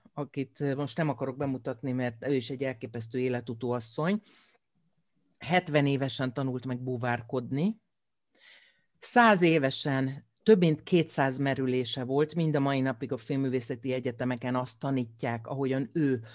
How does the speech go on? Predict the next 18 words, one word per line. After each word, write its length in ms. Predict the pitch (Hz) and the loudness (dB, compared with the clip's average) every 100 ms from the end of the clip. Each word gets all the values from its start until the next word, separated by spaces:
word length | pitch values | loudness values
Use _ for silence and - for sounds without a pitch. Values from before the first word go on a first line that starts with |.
| - - | -18 -4
látta 500 | 143 127 - - 131 | 0 0 -2 -2 0
és 180 | 123 | 0
láttatta 580 | - 127 120 135 - 135 | 0 -2 -2 -8 -6 -4
a 60 | 123 | -2
világot, 600 | 127 127 123 131 226 - - - | 0 0 0 2 0 -2 -14 -2
és 220 | - 254 - | 4 4 4
hatvan 520 | 269 262 143 143 143 | 2 2 2 0 0
éves 420 | 160 143 120 113 | 0 0 0 -2
volt, 260 | 151 170 180 | -2 -2 0
amikor 300 | 156 151 147 | -2 -2 -2
az 120 | 139 | -2
utolsó 420 | 151 - 120 117 | -2 -2 -2 -2
szerelmével 800 | 113 - 131 117 113 113 113 113 | -6 -4 0 2 2 2 2 2
megismerkedett, 800 | 113 117 113 117 110 113 127 135 | 2 0 -4 -4 -4 -4 -6 -6
aki 160 | 131 131 | -8 -6
akkor 260 | 120 113 113 | -6 -6 -2
volt 180 | 113 | -2
huszonegy 920 | 113 123 - 107 - 104 113 131 240 | -4 -8 -4 -4 -4 -6 -6 -4 -4